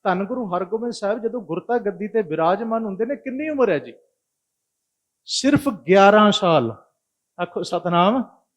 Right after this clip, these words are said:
ਸਿਰਫ ਗਿਆਰਾਂ ਸਾਲ। ਮੈਂ ਨਾਲ ਨਾਲ ਬੇਨਤੀ ਕਰਦਾ, ਦੂਸਰੀ ਵਾਰ ਜਦੋਂ ਗੁਰਤਾ ਗੱਦੀ ਬਚਪਨ ਵਿੱਚ ਮਿਲੀ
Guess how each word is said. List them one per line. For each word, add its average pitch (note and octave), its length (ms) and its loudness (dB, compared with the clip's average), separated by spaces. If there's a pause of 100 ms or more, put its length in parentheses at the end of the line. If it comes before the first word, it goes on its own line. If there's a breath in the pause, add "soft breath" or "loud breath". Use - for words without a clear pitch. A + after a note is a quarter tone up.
(520)
ਸਿਰਫ E4+ 520 0
ਗਿਆਰਾਂ G#3 420 8
ਸਾਲ। A2+ 320 -6 (1400)
ਮੈਂ G3+ 80 2
ਨਾਲ G#3+ 280 2
ਨਾਲ G#3+ 140 4
ਬੇਨਤੀ F3 320 -2
ਕਰਦਾ, B2+ 300 -8
ਦੂਸਰੀ C#4+ 600 -2
ਵਾਰ B3 200 2
ਜਦੋਂ A3+ 240 -2
ਗੁਰਤਾ G3+ 340 -4
ਗੱਦੀ G#3+ 260 -6
ਬਚਪਨ G3 460 -4
ਵਿੱਚ A3+ 220 -4
ਮਿਲੀ E3+ 360 -2